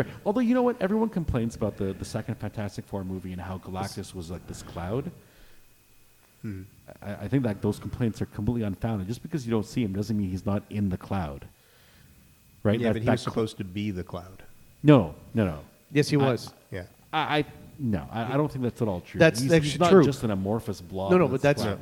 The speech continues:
Speaker 3: that's
Speaker 1: I, I
Speaker 2: 'Cause
Speaker 1: think
Speaker 2: that,
Speaker 1: at,
Speaker 2: that's
Speaker 1: at
Speaker 2: the
Speaker 1: one
Speaker 2: Ultimate's
Speaker 1: point,
Speaker 2: version of him, isn't
Speaker 3: Yes.
Speaker 2: it? Yeah.
Speaker 1: at one point you see, like, a flash, and, like,
Speaker 3: Yeah.
Speaker 1: his, his helmet
Speaker 3: No,
Speaker 1: is
Speaker 3: but
Speaker 1: in that cloud.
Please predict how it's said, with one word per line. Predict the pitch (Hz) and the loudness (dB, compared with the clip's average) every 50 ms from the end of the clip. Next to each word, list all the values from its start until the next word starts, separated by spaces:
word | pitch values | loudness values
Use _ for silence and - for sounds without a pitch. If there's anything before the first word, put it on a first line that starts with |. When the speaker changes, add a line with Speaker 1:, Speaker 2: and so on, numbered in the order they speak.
| - | 2
Speaker 3:
that's | - 139 135 127 127 - - - - - - | 4 4 4 4 0 -6 -8 -14 -14 -6 0
Speaker 1:
I, | |
I | 135 | 2
Speaker 2:
'Cause | 139 131 156 | 2 4 6
Speaker 1:
think | 151 156 | 6 4
Speaker 2:
that, | 135 | 4
Speaker 1:
at, | 131 | 4
Speaker 2:
that's | 135 143 135 120 | 4 2 2 4
Speaker 1:
at | |
Speaker 2:
the | 117 151 | 4 4
Speaker 1:
one | 170 117 | 4 6
Speaker 2:
Ultimate's | 127 - 165 170 151 110 101 | 6 6 4 4 4 2 0
Speaker 1:
point, | 101 98 95 | 0 -2 -2
Speaker 2:
version | 90 92 90 87 | -2 -2 -4 -4
of | 85 82 | -6 -6
him, | 87 85 85 92 - 175 | -8 -10 -12 -12 -12 -4
isn't | 165 151 | 0 2
Speaker 3:
Yes. | 160 160 - | 4 4 4
Speaker 2:
it? | 127 117 104 101 | 2 -2 -6 -6
Yeah. | 104 92 87 - - | -6 -6 -6 -6 -6
Speaker 1:
at | 131 120 | -8 -6
one | 127 113 131 147 143 | -2 0 0 0 0
point | 139 - 135 123 110 101 | 0 -2 0 0 0 -2
you | 110 117 120 | -2 -4 -4
see, | - - - 151 | -4 -4 -2 -2
like, | 143 131 - | -2 -2 -4
a | - | -6
flash, | - - - 135 123 104 90 90 - - - | -10 -6 -6 -4 -4 -4 -6 -6 -10 -12 -8
and, | 120 117 107 | -4 -2 0
like, | 107 110 110 - | 0 -2 -2 -2
Speaker 3:
Yeah. | - | 0
Speaker 1:
his, | 120 120 98 - - | 0 0 0 -2 -10
his | - 107 113 110 104 | -4 -2 -2 -2 -2
helmet | 104 - 123 127 147 135 113 95 | -2 -4 0 0 2 2 2 4
Speaker 3:
No, | 160 156 | 6 6
Speaker 1:
is | 143 143 127 - | 6 4 2 0
Speaker 3:
but | - - | -2 -2
Speaker 1:
in | 143 139 131 | 0 2 2
that | 123 120 117 113 | 2 0 0 -2
cloud. | - - 120 107 92 80 76 78 | -4 -6 -6 -6 -6 -8 -12 -14